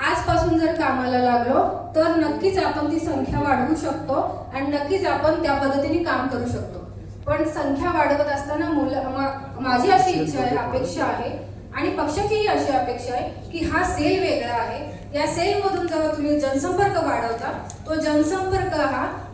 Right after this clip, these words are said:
लोकांच्या कल्याणार्थ असला पाहिजे. त्यातून स्वयंरोजगाराच्या किंवा रोजगाराच्या संधी जेव्हा खाली जातील आणि तेव्हा ती लोकं आपल्यासोबत जोडली जातील, ते महत्त्वाचं आहे. ती संख्या हवी आहे,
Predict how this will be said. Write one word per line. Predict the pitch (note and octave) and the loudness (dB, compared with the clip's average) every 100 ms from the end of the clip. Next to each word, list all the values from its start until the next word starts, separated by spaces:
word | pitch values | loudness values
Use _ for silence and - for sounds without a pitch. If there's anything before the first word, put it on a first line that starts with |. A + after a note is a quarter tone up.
| C4+ | -2
लोकांच्या | D4 D4+ D#4 D#4 D#4 | 4 4 4 2 2
कल्याणार्थ | F#4+ F#4+ D4 C#4+ E4+ E4+ E4+ - | 0 0 2 4 4 4 0 0
असला | E4+ C#4 C4 B3+ | 0 0 -2 -4
पाहिजे. | B3+ B3 - - - - - | -2 -2 -2 -2 -4 -8 -8
त्यातून | C#4+ C#4+ F4 | -4 -2 -2
स्वयंरोजगाराच्या | E4+ E4 D4+ D4+ D#4 D#4 D#4+ D#4+ F#4+ | -2 0 4 4 2 0 0 0 -2
किंवा | F#4+ F#4 | -2 -2
रोजगाराच्या | F4 D4 D4+ D4+ D#4 | 2 2 4 0 0
संधी | E4 D#4+ C4+ F#4+ | -2 -2 -2 -2
जेव्हा | F#4+ F4 | 0 2
खाली | E4 D4 C4+ | 0 -2 -2
जातील | C4+ C4+ D#4+ | -2 -2 0
आणि | E4 | 0
तेव्हा | C#4 B3+ D4+ | -2 0 2
ती | G#4 G4+ | 4 4
लोकं | E4 D#4 D#4+ | 2 0 0
आपल्यासोबत | D4 C#4 C#4 C#4 C4+ B3+ | 0 0 -4 -4 -6 -4
जोडली | A#3+ A#3 B3 | -4 -4 -6
जातील, | A#3+ - F#4+ F#4 - - | -6 -4 -4 -6 -12 -6
ते | D#4+ F#4 | 4 6
महत्त्वाचं | F4+ D#4+ C#4+ C4+ B3+ C4+ | 6 4 2 0 0 0
आहे. | C4 F4 | -2 -2
ती | D#4+ F#4 | 2 2
संख्या | A4 G4+ F4 E4+ D4+ | 4 4 4 2 2
हवी | D4 B3 B3 | 2 0 0
आहे, | A#3 G3+ - - | 0 -2 -4 -8